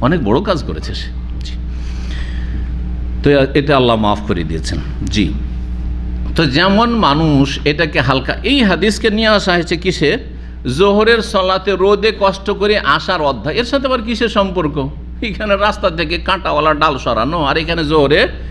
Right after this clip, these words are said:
রোদের সময় আসা, এর সাথে বাহ্যিক মিল দেখা যাচ্ছে না। কেউ কেউ বলেছেন এখানে সূক্ষ্ম একটা মিল রয়েছে, সেটা হচ্ছে যে যেমন একটা কাঁটা যদি রাস্তা থেকে কেউ সরায়,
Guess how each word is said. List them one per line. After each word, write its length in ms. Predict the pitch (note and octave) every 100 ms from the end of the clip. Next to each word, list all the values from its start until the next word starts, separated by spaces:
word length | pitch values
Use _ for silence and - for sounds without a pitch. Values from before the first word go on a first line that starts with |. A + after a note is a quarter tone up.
| - - -
রোদের 280 | E3 G3 G#3
সময় 320 | F#3+ G#3+ G3+
আসা, 420 | D#3 D#3+ D3+ F#2+
এর 80 | F#2+
সাথে 220 | - C#3+
বাহ্যিক 480 | F3 G3 A3 G#3 A3
মিল 200 | G#3+ G#3
দেখা 180 | F#3+ F#3+
যাচ্ছে 280 | F3 E3+ F3
না। 120 | C3
কেউ 240 | C#3 D3
কেউ 160 | C#3+ D#3
বলেছেন 280 | C#3 C#3 D3
এখানে 200 | D3 D#3
সূক্ষ্ম 420 | - G#3+ - E3
একটা 200 | D#3 D3
মিল 300 | A#2+ A2+ F#2+
রয়েছে, 280 | F2 D#2 - - - - - - -
সেটা 280 | - D3 D#3+
হচ্ছে 480 | D3 D3+ D3 A#2 C3+ - - - - - - - G2
যে 440 | A#2+ A2+ A2 G#2+ - F#2+
যেমন 440 | A2 C#3 D3+ D#3 D3+ - -
একটা 400 | D3 C#3+ - C#3 -
কাঁটা 400 | - A#2 - D#3+
যদি 240 | F3+ F3 D3
রাস্তা 340 | C#3 B2+ D3
থেকে 160 | B2+ C#3
কেউ 160 | C#3
সরায়, 680 | C3+ - C3 F#2+ D#2+ D#2+ E2+